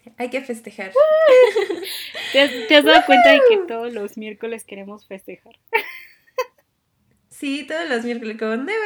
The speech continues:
Speaker 1: episodio. Pero sí hay que festejar para emocionar, eh, emocionarlos a ustedes.
Speaker 2: <laughs> Ay.
Speaker 1: Eh, les vamos a decir algo chistoso. Ya habíamos grabado este podcast,
Speaker 2: <laughs>
Speaker 1: pero se borró. <laughs>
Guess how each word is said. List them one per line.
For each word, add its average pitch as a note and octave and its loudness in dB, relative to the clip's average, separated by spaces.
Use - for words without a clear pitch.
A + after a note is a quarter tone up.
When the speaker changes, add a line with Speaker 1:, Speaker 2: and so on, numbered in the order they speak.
Speaker 1:
episodio. E4 -8
Pero C#4+ -10
sí E4+ -10
hay F4 -6
que F#4 -8
festejar A3 -12
para G3 -8
emocionar, A3 -8
eh, A#3 -8
emocionarlos A#3 -8
a A3 -8
ustedes. - -6
Speaker 2:
<laughs> D4 -12
Ay. A#3+ 0
Speaker 1:
Eh, C4 -4
les C#4 -4
vamos E4+ -8
a D#4+ -6
decir B3 -4
algo B3 -4
chistoso. G#3+ -10
Ya A#3+ -6
habíamos C4 -6
grabado G3+ -8
este - -14
podcast, - -8
Speaker 2:
<laughs> C5+ -4
Speaker 1:
pero F3+ -12
se B3 -4
borró. A3+ 0
<laughs> G4 2